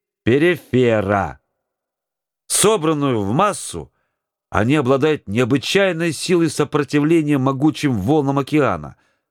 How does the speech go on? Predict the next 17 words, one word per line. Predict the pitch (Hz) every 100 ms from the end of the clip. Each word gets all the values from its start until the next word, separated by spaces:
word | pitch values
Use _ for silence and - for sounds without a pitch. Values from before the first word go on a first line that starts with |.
| _ _
перед | 127 120
которыми | - 131 160 151
часто | 131 160 143 143
и |
береговые | 127 131 123 143 143
скалы | 127 - 190 175 107 - _ -
не | 113
в | 101
состоянии | 117 - 123 107 87
устоять. | 82 113 101 73 _ _ _ _ _ _ -
В | 80 92
этих | 160 135 135 104
дремучих | 110 139 160 139 123 104
подводных | - 117 123 139 107 107 -
лесах, | 98 107 165 151
опутанных | 104 - 131 110 98 92
как | - 101